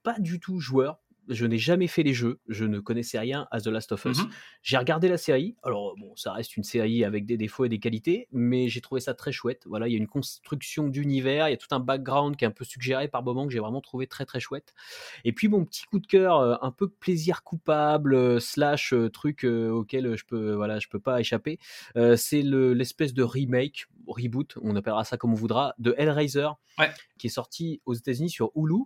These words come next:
Speaker 1: et malheureusement qui n'est toujours pas dispo en V F en France, ce qui est une honte, puisque j'ai trouvé ce film très, très sympa.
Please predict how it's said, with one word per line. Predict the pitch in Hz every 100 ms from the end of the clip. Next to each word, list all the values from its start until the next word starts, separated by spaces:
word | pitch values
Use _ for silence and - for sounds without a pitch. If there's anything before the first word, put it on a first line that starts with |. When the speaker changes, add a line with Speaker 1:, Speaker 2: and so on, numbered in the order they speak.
| -
Speaker 1:
et | 117
malheureusement | 127 135 143 185
qui | - 113
n'est |
toujours | - 170 -
pas | 175
dispo | 156 - - 151
en |
V | 127 131
F | -
en |
France, | 107 165 190 -
ce |
qui | 113
est | -
une | 131 -
honte, | 202 262 - - - - - -
puisque | 185 - 190 190
j'ai | 156
trouvé | - 147 208
ce | 233 120
film | - 240 233
très, | - 202
très | 202 202
sympa. | 208 202 156